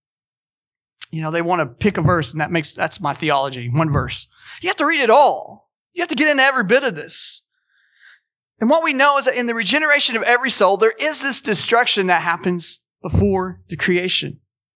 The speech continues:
That old man has to be destroyed. It has to be broken down. That stony heart has to be ripped out and made soft again. And the only person in the world, if you want to talk about power and sustaining power,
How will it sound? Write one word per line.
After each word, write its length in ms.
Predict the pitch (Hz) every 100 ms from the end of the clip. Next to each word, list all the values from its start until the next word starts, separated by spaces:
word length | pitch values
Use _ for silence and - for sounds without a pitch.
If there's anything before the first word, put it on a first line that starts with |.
| _ _ -
That 140 | 233
old 200 | 226 233
man 240 | 202 180 160
has 400 | 147 190 214 -
to 100 | 165
be 160 | 160 151
destroyed. 520 | 120 - 160 123 123
It 120 | 214
has 280 | - 190 -
to 60 | 156
be 120 | 143
broken 360 | 147 143 147
down. 320 | 139 143 147 - _ _ _ _ _ _ _ _ _ _ _ _ _ _ _ _
That 100 | 156
stony 360 | - - 220 196
heart 280 | 185 180 -
has 300 | - 196 -
to 80 | 165
be 140 | 160
ripped 280 | 151 156 -
out 420 | 160 160 131 - _ _ _
and 100 | 156
made 160 | 156 147
soft 380 | - 147 - 113
again. 320 | 120 123 120 _ _ _ _ _ _ _ _ _ _ _ _ -
And 100 | -
the 40 | 220
only 220 | 269 311
person 280 | 302 269 254
in 80 |
the 80 | 220
world, 280 | 175 202 233
if 60 | 196
you 80 |
want 120 | 226 220
to 80 |
talk 100 | 233
about 260 | 202 180 -
power 420 | - 160 185 202
and 160 | 165 151
sustaining 720 | - - - 170 185 185 175
power, 580 | - 123 160 175 202 202